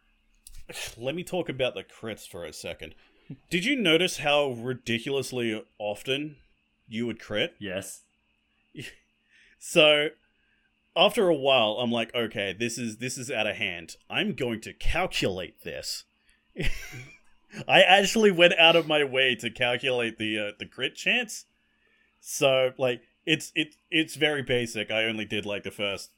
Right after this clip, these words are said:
Speaker 1: like, hundred attacks, uh, instead of, like, going for, like, a higher, you know, more robust,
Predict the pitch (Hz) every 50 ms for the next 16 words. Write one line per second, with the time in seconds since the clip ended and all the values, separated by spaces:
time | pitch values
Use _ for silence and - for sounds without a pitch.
0 | _ - 104 92 92 - - - 110 104 95 87 - 101 92 - - 98 - -
1 | 110 98 92 85 - - - - _ _ _ _ _ _ _ _ _ _ _ _
2 | _ _ _ _ - 110 95 92 92 87 87 90 - - 104 92 90 85 - 104
3 | 95 90 82 98 92 90 87 - - 92 85 85 95 90 - 87 90 87 - -
4 | 95 95 90 90 87 85 82 - _ _ _ _ _ _ _ _ _ _ _ _
5 | _ 101 98 95 92 87 85 82 - 104 95 92 87 87 87 82 95 90 85 80
6 | - -